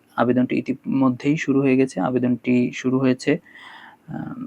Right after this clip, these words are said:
পঁচিশ মে থেকে already শুরু হয়ে গিয়েছে এবং আবেদনটি মেয়াদ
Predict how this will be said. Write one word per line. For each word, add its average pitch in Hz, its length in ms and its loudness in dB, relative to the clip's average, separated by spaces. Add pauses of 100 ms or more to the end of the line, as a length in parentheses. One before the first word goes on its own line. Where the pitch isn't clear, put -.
(100)
পঁচিশ 147 360 0
মে 143 200 8
থেকে 147 420 0
already 123 360 0
শুরু 131 260 -2
হয়ে 127 240 2
গিয়েছে 127 400 0 (560)
এবং 120 680 4 (200)
আবেদনটি 139 840 4 (340)
মেয়াদ 131 360 6